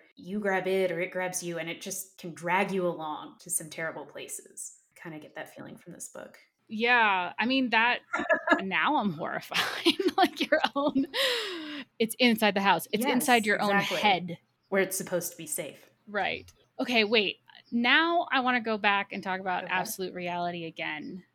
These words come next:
Speaker 2: Because if you're inside your own house isn't safe, or inside your own head isn't safe, my idea is like, "Oh, what is real? Can you go to what is real?" But no, because it's the reality that drives you insane.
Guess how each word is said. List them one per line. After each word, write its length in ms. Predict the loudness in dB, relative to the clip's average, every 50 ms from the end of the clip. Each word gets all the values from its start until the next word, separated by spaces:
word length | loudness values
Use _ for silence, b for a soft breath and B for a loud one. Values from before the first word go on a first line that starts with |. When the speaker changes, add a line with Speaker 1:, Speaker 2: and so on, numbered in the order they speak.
| _ _ _ _ _ _ _
Speaker 2:
Because 460 | -8 -6 -2 0 2 2 2 0 -2 -2 -4
if 140 | -2 0 4
you're 200 | 4 4 4 2
inside 460 | 0 2 2 4 2 2 0 -2 0 0
your 120 | -2 -2
own 140 | -2 -4 -4
house 400 | -4 -2 -2 -2 -2 -2 -4 -6
isn't 260 | -6 -6 -6 -8 -8
safe, 600 | -8 -8 -8 -8 -8 -10 -12 -14 -16 -20 -20 _ _ _ _ _ _ _ _ _
or 120 | 0 0 0
inside 200 | 0 0 -2 0 0
your 80 | 0 0
own 100 | -2 -2
head 280 | -4 -4 -2 -2 -2 -2
isn't 320 | -2 -4 -4 -6 -8 -10
safe, 520 | -10 -10 -8 -8 -8 -8 -10 -12 -16 -20 _ _ _ -6
my 560 | -2 2 4 4 6 4 4 2 0 -2 -6 _ -2 -2
idea 200 | 0 2 2 2
is 80 | 2
like, 120 | 2 -2 0 2
"Oh, 120 | 2 2
what 320 | 2 0 2 4 4 4 4
is 200 | 2 -2 -2 -4
real? 600 | -6 -4 -4 -2 -2 0 -2 -2 -4 -6 -10 -12 _
Can 180 | -6 -4 -4
you 80 | -4 -2
go 520 | 0 0 0 2 2 2 0 0 -2 -6 _ _ _ -12
to 140 | -8 -8 -6
what 240 | -4 -2 -2 -2 -2
is 200 | -4 -6 -6 -8
real?" 720 | -8 -6 -4 -2 -2 0 0 0 0 -2 -2 -4 -6 -10 _ _ _ _ _ _
But 120 | -4 -2 0
no, 220 | 2 2 2 2 0
because 240 | 0 -2 -2 -2 -4 -6 _ -6
it's 200 | -6 -4 -6 -8 _ -4
the 100 | -4 -2
reality 540 | 0 2 4 4 4 4 2 2 0 -2 -2
that 180 | -4 -6 -6
drives 540 | -8 -10 -6 -2 0 2 2 2 0 -2 -4
you 160 | -4 -4 -4
insane. 680 | -4 -6 -6 -6 -4 -2 -2 -2 -4 -6 -8 -10 -14